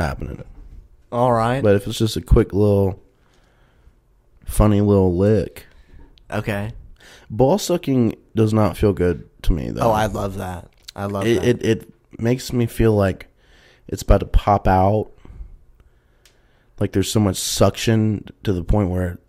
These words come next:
Speaker 1: my ball feels like it, it's gonna fucking fall out.
Speaker 2: It's not made of tissue
Speaker 1: It's gonna
Speaker 2: paper.
Speaker 1: pop out.
Speaker 2: It's fucking, it's sturdy in there.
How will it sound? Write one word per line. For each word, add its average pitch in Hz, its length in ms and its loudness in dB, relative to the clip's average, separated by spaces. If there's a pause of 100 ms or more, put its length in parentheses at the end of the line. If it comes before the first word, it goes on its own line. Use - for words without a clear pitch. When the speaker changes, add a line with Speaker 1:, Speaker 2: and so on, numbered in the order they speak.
(140)
Speaker 1:
my 107 180 0
ball 101 320 2
feels 98 340 4
like 92 360 0 (1400)
it, 101 200 2
it's 104 160 -2
gonna 101 240 2
fucking 95 400 2
fall 95 320 2
out. 104 340 -4 (1400)
Speaker 2:
It's - 200 -4
not 143 120 0
made 127 140 2
of 98 100 -4
tissue - 360 -2
Speaker 1:
It's - 80 -2
gonna 104 120 6
Speaker 2:
paper. 87 160 0
Speaker 1:
pop 101 340 2
out. 92 360 2 (520)
Speaker 2:
It's - 260 -6
fucking, 131 400 -2
it's 113 180 -4
sturdy 147 480 2
in 95 120 -4
there. 95 320 -8